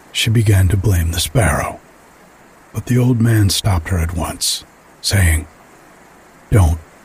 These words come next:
blame the sparrow. It is your wickedness which has at last met with its reward. I only hope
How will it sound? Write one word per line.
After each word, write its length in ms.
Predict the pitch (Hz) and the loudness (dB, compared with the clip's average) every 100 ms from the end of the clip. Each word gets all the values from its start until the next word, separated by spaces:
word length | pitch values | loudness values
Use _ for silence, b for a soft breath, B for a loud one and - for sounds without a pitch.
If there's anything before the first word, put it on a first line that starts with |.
| - | -6
blame 380 | 120 92 87 90 | -2 0 0 -2
the 80 | 82 | -4
sparrow. 640 | - - 80 71 - - - _ - _ B B B B B - | -6 -4 -2 -2 -4 -8 -16 _ -20 _ B B B B B -8
It 140 | 120 113 | -2 2
is 400 | 110 104 - 107 | 2 2 -2 -2
your 380 | 104 110 117 | 0 2 4
wickedness 880 | 110 107 87 - 85 80 - - - - - _ - | 4 2 0 0 0 0 -2 -4 -6 -10 -20 _ -8
which 220 | 101 90 | -6 -4
has 260 | 101 95 82 | 0 0 0
at 160 | 101 110 | -2 0
last 520 | 110 82 - - - - - | 0 0 -2 -6 -12 -20 -8
met 200 | 117 101 - | -2 -2 -2
with 140 | 117 107 | -2 -2
its 260 | 104 - | -2 -2
reward. 580 | 117 104 78 78 73 - - _ _ _ - - B B B B _ - | 0 2 0 -2 -4 -6 -12 _ _ _ -20 -20 B B B B _ -6
I 160 | 117 | -2
only 340 | 117 127 127 110 | 2 4 4 2
hope 540 | - 147 113 80 | 0 0 0 -2